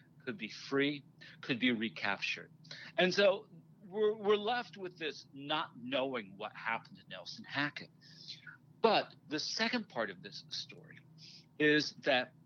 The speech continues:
the worldwide abolitionist community mobilizes, and they, they are fearful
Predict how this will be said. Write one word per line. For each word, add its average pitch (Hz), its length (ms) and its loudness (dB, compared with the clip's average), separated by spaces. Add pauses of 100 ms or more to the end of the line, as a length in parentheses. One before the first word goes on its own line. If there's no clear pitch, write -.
(720)
the 139 120 0
worldwide 127 960 2
abolitionist 113 760 -6 (160)
community 113 680 -4 (680)
mobilizes, 131 1300 2 (680)
and 139 580 2 (220)
they, 143 500 -2 (800)
they 143 320 0
are 127 140 -2 (260)
fearful 240 520 -2